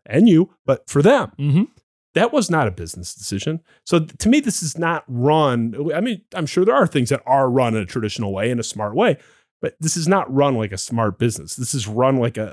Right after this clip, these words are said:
Speaker 1: a toy. A-, and there's people that I think are under the thumb of this, and they, they've been steamrolled, and you're one of them, and there's someone else that I'm good friends with that might be near us right now that has been part of that too. And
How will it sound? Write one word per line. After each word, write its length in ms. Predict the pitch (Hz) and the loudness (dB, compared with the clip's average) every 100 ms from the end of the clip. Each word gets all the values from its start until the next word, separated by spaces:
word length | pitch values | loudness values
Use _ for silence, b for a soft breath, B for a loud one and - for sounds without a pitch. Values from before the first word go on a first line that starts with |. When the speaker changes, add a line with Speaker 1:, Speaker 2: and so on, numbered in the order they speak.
| 104 | -12
Speaker 1:
a 40 | |
toy. 680 | - - - 175 139 82 98 _ _ _ _ 131 | -8 -4 2 4 4 0 -10 _ _ _ _ -2
A-, 200 | 127 107 | 0 0
and 280 | 123 120 113 | 0 0 -2
there's 160 | 127 - | -4 -2
people 260 | 190 180 | -2 0
that 120 | 165 160 | 0 0
I 100 | 156 | -2
think 280 | 170 170 123 | -4 -8 -4
are 300 | 156 170 - | -4 -4 -2
under 240 | 151 180 | 0 2
the 120 | 165 151 | 0 0
thumb 260 | 156 170 | 0 0
of 80 | 147 | 0
this, 300 | 139 160 - | -2 -4 -4
and 340 | 165 170 160 | -4 -6 -10
they, 140 | 165 170 | -14 -14
they've 200 | 165 165 | -14 -12
been 240 | 170 156 | -10 -10
steamrolled, 640 | - - 165 233 147 143 151 | -10 -2 2 4 4 4 4
and 120 | 127 | 4
you're 160 | 151 | 6
one 220 | 156 151 170 | 4 4 4
of 80 | |
them, 180 | 170 190 | 4 2
and 100 | 175 | 2
there's 140 | 131 - | 0 -2
someone 240 | 143 127 | -4 -2
else 160 | 151 156 | -4 -4
that 100 | 151 | -6
I'm 100 | 147 | -4
good 160 | 156 131 | -6 -2
friends 240 | 139 151 | -2 0
with 160 | 175 - | 0 0
that 80 | 131 | -2
might 220 | 139 143 | -2 -4
be 140 | 139 | -4
near 220 | 139 147 | -2 -2
us 140 | 160 - | -2 -2
right 180 | 139 123 | 0 0
now 280 | 117 190 | 0 0
that 200 | 185 165 | -2 -4
has 120 | 131 123 | -8 -6
been 160 | 151 | -4
part 220 | 123 147 | 0 2
of 80 | 143 | 4
that 180 | 143 139 | 2 -2
too. 320 | 131 131 170 | 0 4 6
And 180 | 147 | 4